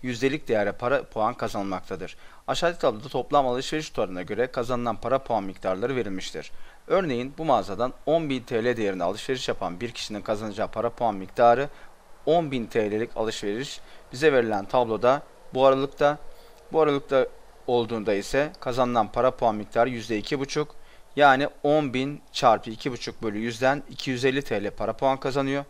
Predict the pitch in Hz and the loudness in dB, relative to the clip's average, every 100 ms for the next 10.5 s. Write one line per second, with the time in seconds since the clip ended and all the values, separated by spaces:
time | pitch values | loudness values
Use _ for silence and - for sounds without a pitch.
0 | - - - - 127 160 165 - 135 113 | -16 -18 -12 -2 2 4 4 4 2 2
1 | 127 147 135 110 107 107 135 - - - | -2 2 4 4 2 0 0 -2 -18 -12
2 | - 170 - 127 131 127 123 127 139 131 | -10 -6 -2 0 2 2 -2 -2 -2 0
3 | 120 - 98 107 110 139 131 131 151 - | -2 -2 -2 -2 0 0 0 -2 -4 -10
4 | - 104 131 160 - 120 110 95 117 113 | 0 2 2 -2 -2 -2 -2 -4 -4 -4
5 | 107 95 110 - 139 143 - 120 98 95 | -6 -6 -6 2 2 2 0 0 0 -4
6 | 92 110 131 135 - 151 - - - - | -4 -2 -2 -4 -4 -4 -6 -20 -16 -2
7 | 127 160 - 135 117 117 135 - - - | 2 2 4 2 4 2 2 -2 -20 -6
8 | 123 127 139 151 139 113 151 170 131 127 | 0 0 4 2 2 2 2 4 0 0
9 | - 123 107 - 107 95 95 92 98 113 | -2 -4 -4 -4 -6 -6 -8 -6 -6 -4
10 | 123 127 147 139 143 | -2 -2 0 -2 -4